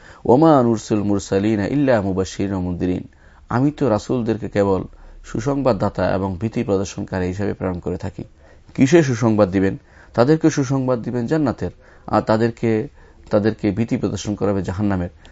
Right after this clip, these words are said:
জাহান্নামের ভয় দেখাবেন, জান্নাতের সুসংবাদ দিবেন। এটাই রাসূলুল্লাহ সাল্লাল্লাহু আলাইহি ওয়াসাল্লামের দায়িত্ব। সমস্ত নবী রাসূলদের দায়িত্ব ছিল।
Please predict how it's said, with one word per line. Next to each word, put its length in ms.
জাহান্নামের 440
ভয় 200
দেখাবেন, 420
জান্নাতের 540
সুসংবাদ 500
দিবেন। 300
এটাই 300
রাসূলুল্লাহ 680
সাল্লাল্লাহু 480
আলাইহি 200
ওয়াসাল্লামের 440
দায়িত্ব। 460
সমস্ত 420
নবী 280
রাসূলদের 420
দায়িত্ব 320
ছিল। 240